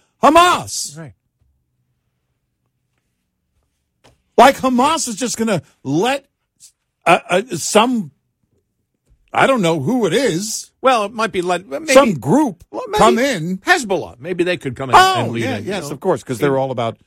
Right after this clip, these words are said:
Speaker 2: and Jor-,
Speaker 1: humanitarian efforts.
Speaker 2: and Jordan's right around the, yeah, Jordan's
Speaker 1: Yeah,
Speaker 2: right
Speaker 1: why not?
Speaker 2: there. So, I mean, they're,
Speaker 1: Exactly.
Speaker 2: they're prepared and ready and,
Speaker 1: Right.
Speaker 2: um, uh, military.
Speaker 1: Maybe Iran can, can work as a mediator.
Speaker 2: Yeah. You
Speaker 1: We'll
Speaker 2: ju-
Speaker 1: just, we'll have a, we'll have a group based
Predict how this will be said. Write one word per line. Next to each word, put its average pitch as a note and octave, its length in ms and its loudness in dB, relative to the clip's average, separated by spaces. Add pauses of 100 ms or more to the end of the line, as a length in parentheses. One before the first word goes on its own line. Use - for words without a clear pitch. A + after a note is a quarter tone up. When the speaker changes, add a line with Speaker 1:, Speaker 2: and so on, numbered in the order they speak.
Speaker 2:
and G#3+ 160 -4
Jor-, C3 120 4
Speaker 1:
humanitarian B2 560 -2
efforts. - 380 -10
Speaker 2:
and A3 140 -4
Jordan's F#3 340 -6
right D#3+ 140 -6
around C#3+ 260 -6
the, C#3 80 -12
yeah, C3+ 240 -12
Jordan's G#2 140 -16
Speaker 1:
Yeah, D#4 140 -2
Speaker 2:
right - 180 -6
Speaker 1:
why B2 80 -2
not? A2+ 100 -4
Speaker 2:
there. E3 100 -8
So, - 140 -12
I A#2+ 40 -8
mean, B2 260 -6
they're, B2+ 100 -2
Speaker 1:
Exactly. A#2+ 220 0
Speaker 2:
they're C#3 160 -2
prepared C3 500 -6
and A#2 100 -12
ready A#2 240 -8
and, B2+ 200 -14
Speaker 1:
Right. F3 260 -6 (180)
Speaker 2:
um, A#2 300 -6
uh, A2 220 -4
military. B2+ 480 -4 (580)
Speaker 1:
Maybe G#3+ 240 0
Iran E3 380 -2
can, B2 260 -8
can A2+ 460 -4
work A2+ 260 -2
as G2 160 -8
a G2 40 -8
mediator. G2+ 500 -6 (1700)
Speaker 2:
Yeah. B2 120 -20 (140)
You D#3+ 140 -6
Speaker 1:
We'll A3+ 80 -2
Speaker 2:
ju- F#3+ 120 -2
Speaker 1:
just, - 180 -14
we'll E3+ 180 2
have F#3 180 -2
a, C3+ 140 -4 (260)
we'll F3+ 180 2
have F#3 180 -2
a D#3 60 -6
group D#3 340 -6
based D#3+ 480 -4